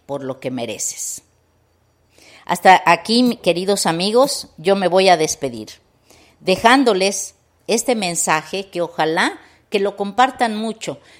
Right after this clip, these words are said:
Si tú sabes de alguien que tiene una autoestima baja, compártele, descarga este, esta información y compártela, mándasela por un WhatsApp o compártela ahora mismo con tus compañeros, con tus amigos,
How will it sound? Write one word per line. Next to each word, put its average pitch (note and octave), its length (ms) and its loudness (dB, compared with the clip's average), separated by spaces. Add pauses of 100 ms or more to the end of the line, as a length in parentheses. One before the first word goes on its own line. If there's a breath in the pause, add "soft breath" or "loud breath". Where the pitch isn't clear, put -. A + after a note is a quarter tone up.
Si F#3 160 -10
tú C4 160 -4
sabes B3+ 360 2
de F#3+ 120 2
alguien F3 320 2
que E3 100 -6
tiene F3 260 -8
una E3+ 140 -10
autoestima D#3 580 -8
baja, D#3+ 440 -4 (280)
compártele, G3+ 840 -2
descarga A#3 540 0
este, A3 480 -4
esta F3 560 -2 (300 soft breath)
información E3+ 880 -6
y F#3 80 -8
compártela, F3+ 680 -2
mándasela G3+ 580 -4
por D#3+ 120 -8
un E3+ 160 -8
WhatsApp G3 460 2 (400 soft breath)
o - 160 -10
compártela A#3+ 580 2
ahora G3+ 240 0
mismo G3+ 400 -10
con E3 160 -8
tus D#3+ 180 -10
compañeros, C#3+ 840 -6 (180)
con D3 180 -10
tus D3 200 -12
amigos, C#3+ 600 -10